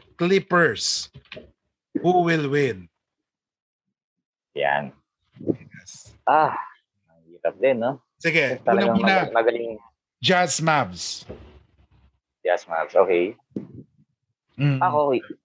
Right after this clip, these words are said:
Speaker 2: oh, just, just ako kung, kung yun man yung mangyari sa second round, i-believe ako sa system nila eh. I mean,
Speaker 1: Ah.
Speaker 2: kompleto yung lineup nila. May depensa ka, si Gobert, you have the scorer, Mitchell, you have, you know,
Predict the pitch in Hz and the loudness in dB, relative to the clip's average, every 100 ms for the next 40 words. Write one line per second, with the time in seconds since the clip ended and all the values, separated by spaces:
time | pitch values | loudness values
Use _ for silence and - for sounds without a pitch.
0 | _ 120 127 123 117 123 127 127 - 95 | _ 0 2 2 2 -2 0 -2 0 2
1 | 101 98 95 92 107 107 117 113 113 110 | 2 0 -4 -2 -2 2 2 2 -2 -2
2 | 107 - 104 101 98 98 101 107 95 92 | -8 -10 -2 4 4 2 2 2 2 0
3 | 87 85 87 87 85 - _ _ _ _ | 2 2 -2 -6 -10 -18 _ _ _ _
4 | _ _ 107 110 110 101 107 104 101 107 | _ _ 0 2 4 4 2 4 2 2
5 | 113 113 - 107 98 98 120 101 90 101 | -2 -4 -2 -4 0 2 2 2 -2 -6
6 | 98 - - 113 113 104 156 160 175 156 | -10 -16 -20 _ -4 0 2 2 2 0
7 | 147 143 143 143 139 135 110 92 82 - | -2 -2 0 0 0 0 0 -2 -8 -2
8 | 101 104 110 104 104 104 98 90 92 95 | -2 0 -2 2 2 2 -2 -4 -2 -2
9 | 101 101 101 101 101 95 92 90 - 110 | -2 -4 -4 -6 -6 0 0 0 -2 2
10 | 104 101 98 110 - 113 107 107 104 _ | 4 4 2 -2 -2 2 2 0 -6 _
11 | _ _ _ _ _ _ 90 92 92 85 | _ _ _ _ _ _ 0 2 2 0
12 | - _ _ - 90 87 | -12 _ _ -10 -2 -2